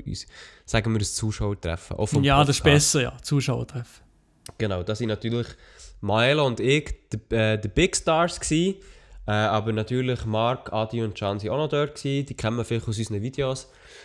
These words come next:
Speaker 1: Ähm, ja,
Speaker 2: <laughs>
Speaker 1: genau. Aber ja, das ist eigentlich, das ist schon cool gsi, muss ich sagen. Aber ich muss dann sagen, dann sind wir auch ein bisschen auf die Fresse geflogen, weil,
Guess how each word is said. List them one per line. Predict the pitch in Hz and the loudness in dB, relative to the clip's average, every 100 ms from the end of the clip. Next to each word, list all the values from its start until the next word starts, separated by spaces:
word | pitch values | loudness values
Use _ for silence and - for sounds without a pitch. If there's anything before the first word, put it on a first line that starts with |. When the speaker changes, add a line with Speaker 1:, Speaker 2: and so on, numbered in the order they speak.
| - | -12
Speaker 1:
Ähm, | - 98 98 98 98 87 | -4 -2 -2 -2 -6 -6
ja, | 90 - - 143 - | -6 -6 2 2 0
Speaker 2:
<laughs> | - - - | -12 -12 -6
Speaker 1:
genau. | 101 135 165 - - - - _ - - - | -2 -2 -4 -12 -20 -20 -20 _ -20 -20 -2
Aber | 120 120 | 2 6
ja, | 143 196 | 6 6
das | 175 | 2
ist | 143 | 2
eigentlich, | 185 196 - | 4 4 0
das | - 226 | -2 0
ist | |
schon | - 190 - | 2 2 2
cool | 175 | 2
gsi, | - 95 | 0 -4
muss | 92 | -4
ich | - | -6
sagen. | - - - _ _ _ - - | -8 -8 -12 _ _ _ -20 -4
Aber | - 127 185 | 4 6 6
ich | 190 | 6
muss | 180 160 | 4 2
dann | 170 | 2
sagen, | 156 160 151 | 4 4 4
dann | 147 | 2
sind | 143 | 2
wir | 139 | 4
auch | 143 | 2
ein | |
bisschen | 143 | 0
auf | - | 2
die | |
Fresse | 127 135 135 | 2 2 -2
geflogen, | - 127 127 110 | -2 0 0 0
weil, | 110 | 0